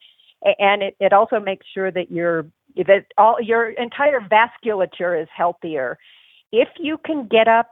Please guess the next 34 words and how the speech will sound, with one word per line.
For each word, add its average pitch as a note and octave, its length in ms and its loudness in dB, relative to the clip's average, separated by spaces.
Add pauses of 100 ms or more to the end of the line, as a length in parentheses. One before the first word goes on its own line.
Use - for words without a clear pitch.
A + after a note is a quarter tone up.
every G3 320 -4
half G#3 340 -4
an G3+ 100 -4
hour C3+ 520 -2 (480)
and D#3+ 280 -4
move G3 200 0
around F#3+ 440 0
for E3+ 80 -2
about F3+ 360 0 (160)
three G3+ 280 -6
minutes, F#3 460 2 (160)
it F#3 140 0
appears B3 720 0
to A3 80 2
have F3 320 2
a E3+ 120 0 (200)
pretty B3+ 340 0 (120)
potent A3 420 -2
effect C#3 520 2 (420)
on E3 280 2
metabolic C#3+ 600 2
health. A2 360 2 (600)
So F#3 280 4 (360)
don't A#3+ 420 2 (200)
just A3+ 200 0 (120)
do B3 100 -10
your A#3 200 -2
interval G3+ 380 0
training F3+ 640 -4 (140)
and F3 200 -8
sit F#3 120 6
all D3+ 160 6
day. B2+ 380 2 (540)
Try F#3+ 540 0